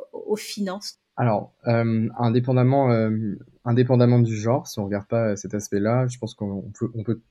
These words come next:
Speaker 2: tous et toutes convenir que, euh, l'éducation financière en France, c'est pas, c'est pas vraiment ça. C'est-à-dire qu'il y a quand même beaucoup de, beaucoup de personnes qui, euh, il y a beaucoup de personnes qui sont très renseignées. Euh, il y en a aussi beaucoup,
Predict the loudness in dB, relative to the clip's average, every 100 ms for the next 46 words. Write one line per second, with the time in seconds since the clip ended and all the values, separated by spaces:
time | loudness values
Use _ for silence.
0 | _ -20 -6 -4 -2 -4 -2 0 2 2
1 | 0 -4 0 2 2 2 0 -4 -8 _
2 | _ _ -4 0 0 0 -2 -2 -2 -4
3 | 0 0 0 -4 -6 -4 -8 -6 -6 -4
4 | -6 -8 -8 -6 -4 -4 -6 -10 -12 _
5 | _ _ _ _ -4 -2 -2 -2 -2 -2
6 | -4 -6 -2 -2 0 -2 -2 -6 -6 -4
7 | -2 0 0 -2 -4 -4 -4 -6 -6 -10
8 | -16 _ _ -10 -10 -6 0 0 0 -4
9 | -4 -6 -4 -4 -4 -2 0 0 -4 _
10 | -4 -2 0 -2 -2 -4 -4 -4 -6 -8
11 | -6 -6